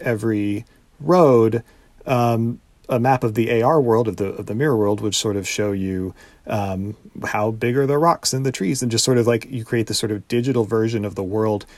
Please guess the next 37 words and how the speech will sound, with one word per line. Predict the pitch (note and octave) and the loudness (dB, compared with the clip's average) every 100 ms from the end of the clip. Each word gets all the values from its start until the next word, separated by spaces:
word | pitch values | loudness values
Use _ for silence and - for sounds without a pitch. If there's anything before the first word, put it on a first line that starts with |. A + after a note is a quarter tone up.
| _ | _
that | - | -2
you | A#2+ | -2
can | A#2 A2+ | 0 0
lay | A#2+ A#2+ | 2 4
anything | A#2 A#2 A2 | 2 0 -2
on | G2 | -2
top | G#2+ - | -6 -6
of. | - | -4
So | A#2+ | -2
when | G#2+ G2+ | -2 -2
you, | G2+ - | -4 -6
when | E3 G#2 | -8 -6
you | G2+ G#2 | -6 -6
add | - A#2 | -2 0
an | A2 G#2+ | 0 -2
A | G#2 | -4
R | |
element | - G#2+ F#2+ | -2 -4 -6
to | - | -8
a | G2+ | -8
space, | - D3 B2+ | 2 4 4
it, | A2+ A#2 | 0 -4
it | |
can | A#2+ A#2 | -8 -4
interact | B2+ A#2 B2 C#3+ A2 | 0 2 2 0 -6
with | |
those | - F#2 - | -4 -4 -4
things | E2+ C#2+ - _ _ | -8 -8 -12 _ _
'cause | - A#2 | -4 -2
it | A#2 | 0
knows | A#2+ G#2 | -2 -2
where | G#2+ G2+ | -2 -2
it | G2+ | -2
is | G2 | -2
and | G#2 | -6
it | F#2+ | -8
knows | G2 F#2 - | -8 -6 -8